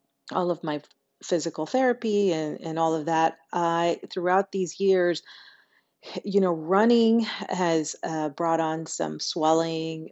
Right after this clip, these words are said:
jumping, you know, any dynamic movement I would, I felt would actually, um, create some swelling and, and pain, stiffness, that sort of thing. So I have been avoiding that kind of stuff.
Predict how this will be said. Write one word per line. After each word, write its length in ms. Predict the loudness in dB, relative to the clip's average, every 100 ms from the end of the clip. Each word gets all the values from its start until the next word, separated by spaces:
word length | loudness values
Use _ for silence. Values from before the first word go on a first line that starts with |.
| _
jumping, 800 | -4 -4 -4 -6 -4 -4 -4 -8
you 120 | -8 -8
know, 80 |
any 300 | -2 -2 -2
dynamic 640 | 0 0 0 -2 -4 -6 -6
movement 520 | -4 -2 0 -2 -2 -6 _ _
I 200 | 0 0
would, 260 | 0 -4 -8 _ _
I 100 | -8
felt 360 | -4 0 0 0
would 340 | -2 0 -2
actually, 720 | -6 -10 -10 -8 -4 -2 -4 -8 -14
um, 420 | -10 -10 -10 -16 _ _ _ -20 -20 _ -16
create 540 | -8 -4 -2 -2 -4
some 160 | -8 -8
swelling 600 | -4 0 2 0 -2 -4
and, 180 | -6 -8
and 240 | -10 -12
pain, 380 | -10 -6 -6 -6
stiffness, 640 | -10 -8 -6 -6 -6 -8
that 180 | -6 -6
sort 140 | -2
of 80 | -2
thing. 160 | 0 -2
So 140 | 0
I 180 | 0 0 _ _ _ _ -16
have 440 | 0 6 6 4
been 220 | -2 -4 -4
avoiding 520 | -2 -2 -2 -4 -6
that 200 | -8 -8
kind 160 | -8
of 80 | -8
stuff. 280 | -4 -4 -4